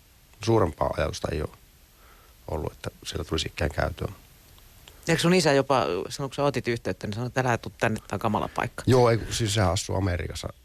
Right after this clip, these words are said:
Speaker 1: ja sillä, se ei, ei itse ei ollut käynyt siellä vuosikausiin.
Speaker 2: Mm.
Speaker 1: Ja tota,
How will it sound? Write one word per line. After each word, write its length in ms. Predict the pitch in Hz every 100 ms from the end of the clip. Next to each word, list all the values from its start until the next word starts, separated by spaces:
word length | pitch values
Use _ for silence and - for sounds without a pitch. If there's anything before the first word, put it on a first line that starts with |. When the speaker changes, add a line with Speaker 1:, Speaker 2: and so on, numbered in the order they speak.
| -
Speaker 1:
ja 60 | - - _ _ -
sillä, 220 | 95 90 -
se 200 | - 90 - -
ei, 160 | 101 98
ei 420 | 95 101 98 107
itse 180 | - -
ei 100 | 90
ollut 180 | 80 -
käynyt 260 | 78 78
siellä 160 | - 82
vuosikausiin. 640 | 82 76 76 69 76 170
Speaker 2:
Mm. 180 | 156 123 - - - - - - - - - - - - -
Speaker 1:
Ja 60 | 76
tota, 320 | 69 - 78